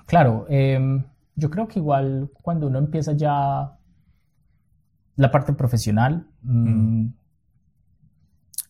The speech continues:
Speaker 1: hay, hay muchas cosas que, que empiezan a aparecer. Yo no, yo no recuerdo como un reto en particular. Bueno, sí hubo un reto, creo que en la universidad, de, en alguna asignatura,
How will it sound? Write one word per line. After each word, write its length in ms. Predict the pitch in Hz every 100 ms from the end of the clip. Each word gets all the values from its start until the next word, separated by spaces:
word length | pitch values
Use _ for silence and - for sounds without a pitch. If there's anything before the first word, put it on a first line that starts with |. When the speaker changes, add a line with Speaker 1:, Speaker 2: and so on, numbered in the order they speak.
| _ _
Speaker 1:
hay, 120 | 120 139
hay 80 |
muchas 200 | 143 147
cosas 220 | 165 151 -
que, 300 | 123 113 -
que 140 | 117
empiezan 380 | 107 - 113 123
a 40 |
aparecer. 480 | 120 101 98 101 - _ _ _ _ _ _
Yo 120 | 135 156
no, 180 | 202 -
yo 160 | 160 165
no 120 | 202
recuerdo 440 | 214 - 196 196
como 200 | - 143
un 120 | 139
reto 760 | 143 151 165 175 170 - 170 -
en 180 | 131 127
particular. 880 | 131 123 - 123 - 135 131 143 143
Bueno, 220 | 135 113
sí 160 | 127 151
hubo 80 | 170
un 80 | 180
reto, 320 | 185 175 170
creo 200 | 175 156
que 100 | 135
en 40 |
la 80 | 120
universidad, 800 | 113 110 - - 107 113 139 139
de, 240 | 131 107
en 100 | 117
alguna 320 | 110 110 110 127
asignatura, 800 | 135 113 101 - 123 147 160